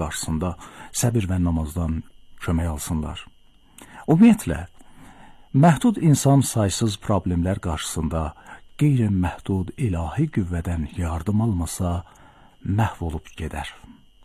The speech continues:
Ancaq Allahla əlaqədə olan insan müxtəlif çətinliklərlə qarşılaşanda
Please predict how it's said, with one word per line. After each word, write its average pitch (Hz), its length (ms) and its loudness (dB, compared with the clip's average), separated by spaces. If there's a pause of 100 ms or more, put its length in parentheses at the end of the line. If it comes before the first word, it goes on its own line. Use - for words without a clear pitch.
(560)
Ancaq 82 580 -2 (640)
Allahla 131 680 2
əlaqədə 101 560 2
olan 104 380 -2
insan 127 720 2 (400)
müxtəlif 151 500 2
çətinliklərlə 90 1160 -2 (440)
qarşılaşanda 95 1120 -2